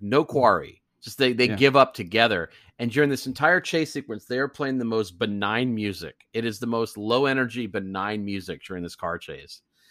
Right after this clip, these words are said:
Speaker 2: Sure.
Speaker 1: Clancy gets on a boat.
Speaker 2: He does. It's one of those, those boats that takes your car over the waterways. And Poitier figures that he's not, there's two of them leaving at the same time. And he knows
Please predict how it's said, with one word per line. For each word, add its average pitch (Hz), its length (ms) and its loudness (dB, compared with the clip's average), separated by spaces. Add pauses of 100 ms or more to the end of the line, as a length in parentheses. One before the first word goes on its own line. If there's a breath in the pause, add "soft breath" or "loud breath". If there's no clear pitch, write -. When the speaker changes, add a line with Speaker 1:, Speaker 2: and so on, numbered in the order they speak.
(160)
Speaker 2:
Sure. 104 360 -2 (640)
Speaker 1:
Clancy 240 360 4
gets 202 200 4
on 175 140 6
a 131 40 6
boat. 107 440 2 (180)
Speaker 2:
He 110 100 2
does. 101 240 4
It's 98 140 -2
one 113 120 4
of 104 60 2
those, 98 220 2 (180)
those 90 220 -2
boats 101 380 0
that 90 120 -12
takes 98 220 0
your 95 100 -4
car 95 440 2 (100)
over 90 180 -2
the 87 260 -6 (200)
waterways. 87 640 2
And 80 280 -6 (160)
Poitier 113 300 6
figures 101 320 6
that 92 180 4
he's 98 160 4
not, 101 260 4
there's 110 180 4
two 147 240 8
of 101 100 6
them 90 260 0
leaving 104 280 6
at 92 100 2
the 92 80 -4
same 90 240 -2
time. 87 400 -2 (420 soft breath)
And 98 100 0
he 98 60 4
knows 98 560 4